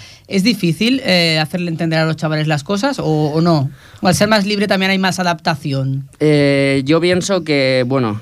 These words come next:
Speaker 2: en este caso el Fit Kit, que está muy vinculado con la gimnasia, porque
Speaker 1: Ujú.
Speaker 2: son, no dejan de ser acrobacias, eh, te guías más,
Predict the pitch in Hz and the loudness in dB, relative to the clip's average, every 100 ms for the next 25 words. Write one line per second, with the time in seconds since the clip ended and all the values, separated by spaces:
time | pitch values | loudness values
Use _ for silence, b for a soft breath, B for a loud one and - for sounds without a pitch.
0 | - 127 123 139 127 120 107 131 113 123 | -4 0 2 2 0 0 0 -2 0 0
1 | 135 117 104 110 113 113 110 107 104 110 | 0 -2 -2 0 2 2 2 0 0 2
2 | 107 104 110 107 107 101 110 131 127 - | 2 2 0 0 0 0 0 0 -2 2
3 | 175 107 107 104 104 107 107 104 95 104 | 2 4 2 2 0 0 0 0 0 0
4 | 104 101 104 104 131 151 - B B B | 0 0 0 0 0 0 -6 B B B
5 | - 127 120 110 123 120 147 147 131 131 | -2 2 2 2 0 2 2 2 0 0
6 | 156 156 - | 0 -2 -6